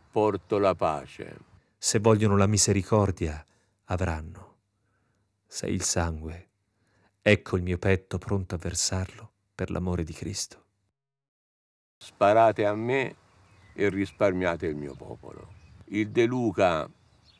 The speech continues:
Speaker 1: mette il, lo schioppo in spalla,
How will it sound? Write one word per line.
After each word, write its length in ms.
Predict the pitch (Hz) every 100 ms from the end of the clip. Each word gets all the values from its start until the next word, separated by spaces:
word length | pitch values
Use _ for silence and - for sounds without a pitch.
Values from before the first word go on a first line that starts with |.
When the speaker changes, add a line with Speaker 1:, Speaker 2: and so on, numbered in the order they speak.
| _ _ _ _ _ _ _ _ - _ - _
Speaker 1:
mette 480 | - 98 104 87 101
il, 840 | 87 87 85 87 85 82 82 78 - - - _
lo 180 | - 87
schioppo 640 | 78 - 98 87 78 76 87
in 140 | 117
spalla, 680 | 113 - 127 110 82 73